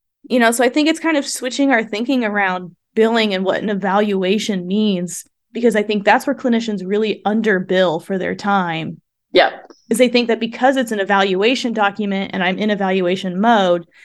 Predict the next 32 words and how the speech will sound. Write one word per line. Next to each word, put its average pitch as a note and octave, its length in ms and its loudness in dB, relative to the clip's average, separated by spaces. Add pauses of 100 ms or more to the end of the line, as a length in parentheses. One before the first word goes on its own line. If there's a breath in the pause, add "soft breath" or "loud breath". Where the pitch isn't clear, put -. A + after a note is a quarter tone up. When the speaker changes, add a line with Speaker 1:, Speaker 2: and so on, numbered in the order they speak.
(180 soft breath)
Speaker 1:
that G3+ 100 -2
I A3 80 4
didn't B3+ 220 0
provide G3+ 320 0
any F#3 220 -4
intervention. F#3+ 520 -4
But F3+ 140 -2
I B3+ 140 2
bet D#4 180 -2
as A#3 160 -4
soon A3+ 120 -4
as B3+ 120 -2
you A#3+ 100 -2
walked G#3 240 0
in A3 100 -2
that G3 180 -2
room, G#3 420 -2
you A3+ 160 -2
probably G3 320 0
started F3+ 260 -2
providing E3+ 400 -4
some F#3+ 240 0
sort G3 180 0
of F3+ 60 -2
intervention. E3+ 480 -4
As - 140 -8
soon A3 160 2
as A#3+ 100 2
you B3 80 0
started A3+ 260 2
educating A3+ 520 0
them, A#3 420 0